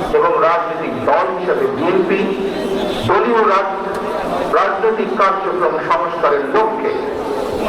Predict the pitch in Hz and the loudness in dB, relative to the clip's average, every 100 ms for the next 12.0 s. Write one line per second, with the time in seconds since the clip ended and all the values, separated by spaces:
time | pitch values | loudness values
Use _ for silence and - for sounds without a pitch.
0 | - - 226 208 202 220 190 175 - 180 | -2 -2 -2 2 2 2 2 0 -2 -4
1 | 185 196 175 175 165 151 147 - 370 233 | -4 -2 0 2 2 0 0 0 0 -2
2 | - - - - - - 185 190 190 185 | -4 -6 -6 -4 -4 0 0 2 0 -2
3 | - 170 147 156 151 147 - - 190 190 | -2 0 2 2 4 2 0 0 2 2
4 | 185 185 - - - - - - - 165 | 2 0 2 0 -2 -4 -4 -4 -2 0
5 | 180 185 185 180 180 139 - - - - | 2 0 -2 -2 0 0 0 2 2 2
6 | 214 196 - - - - - 165 185 - | 0 0 0 -2 -4 -2 0 2 2 2
7 | 254 247 226 185 170 170 170 170 160 - | 0 2 0 2 2 2 -2 -4 -4 -2
8 | 160 165 170 - 156 147 - - - - | 2 2 2 0 2 2 0 -4 -4 0
9 | 359 - - - 233 - - - - - | 0 0 0 0 2 2 2 2 0 0
10 | - - - - - - - 659 - - | 0 0 0 -2 -2 -2 -2 -2 -2 -2
11 | - - 480 320 539 427 440 427 381 370 | -2 -2 -2 0 0 0 0 0 2 2